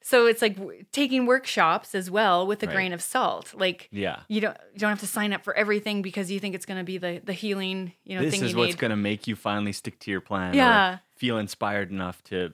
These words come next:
Speaker 2: pick a direction or
Speaker 1: Right. And that's something that I do as well. Sorry, I'll, I'll
Speaker 2: No.
Speaker 1: let, let you have the floor.
Speaker 2: We've come up with some pretty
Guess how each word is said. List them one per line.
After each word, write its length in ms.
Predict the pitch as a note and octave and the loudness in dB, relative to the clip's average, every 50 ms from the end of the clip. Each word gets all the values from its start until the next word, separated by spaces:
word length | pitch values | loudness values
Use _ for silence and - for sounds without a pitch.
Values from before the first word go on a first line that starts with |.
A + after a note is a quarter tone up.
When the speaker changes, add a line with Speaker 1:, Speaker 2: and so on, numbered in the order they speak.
| - _ _ | -10 _ _
Speaker 2:
pick 160 | - A2 - | -10 -8 -8
a 40 | A2 | -6
direction 560 | - G2 F2 E2+ E2+ - - - F2+ F2 - | -4 -4 -2 -4 -4 -8 -10 -10 -8 -2 0
or 40 | G3+ | 2
Speaker 1:
Right. 300 | G3 F#3 F3 - - _ - | 2 2 2 0 -4 _ -2
And 120 | B3 C4 | 0 2
that's 160 | C#4+ D#4+ D4+ - | 2 2 2 0
something 280 | D#4 C#4 C4+ C#4 B3+ | 0 0 2 2 2
that 100 | B3 A#3 A3 | 2 2 2
I 100 | A3 A3 | 2 2
do 160 | G#3 G#3+ G#3 | 2 0 -2
as 120 | F#3+ F3+ G3+ | -2 0 2
well. 180 | A3 G3+ E3+ E3 | 2 2 2 2
Sorry, 260 | - G#3+ G3 F#3 F3+ | 2 2 4 4 6
I'll, 200 | F3+ F3+ F3+ - - | 4 2 0 -2 -4
I'll 140 | - F#3 | -2 0
Speaker 2:
No. 160 | F3+ F3+ D#3 B2 | 2 2 2 0
Speaker 1:
let, 160 | - - - | -2 -4 -2
let 120 | G#3 E3+ | -2 0
you 60 | G3 | 2
have 100 | F#3+ F3+ | 0 0
the 80 | D#3+ F3 | -2 -6
floor. 340 | - - G#3 G3 F3 E3 F3 | -6 -2 0 0 0 0 0
Speaker 2:
We've 160 | C3+ C#3 B2+ - | 0 -2 -2 0
come 140 | - C3 A2+ | 0 0 0
up 180 | A2 G#2+ - | 0 -2 -4
with 160 | F#2+ A2+ G#2 - | -6 -6 -6 -4
some 280 | - G#2+ G2 F#2 F2 - _ _ | -6 -6 -6 -8 -10 -14 _ _
pretty 460 | - A2+ G#2 G2 F#2+ F2+ F2 E2+ F2 | -8 -6 -4 -2 -4 -4 -4 -6 -10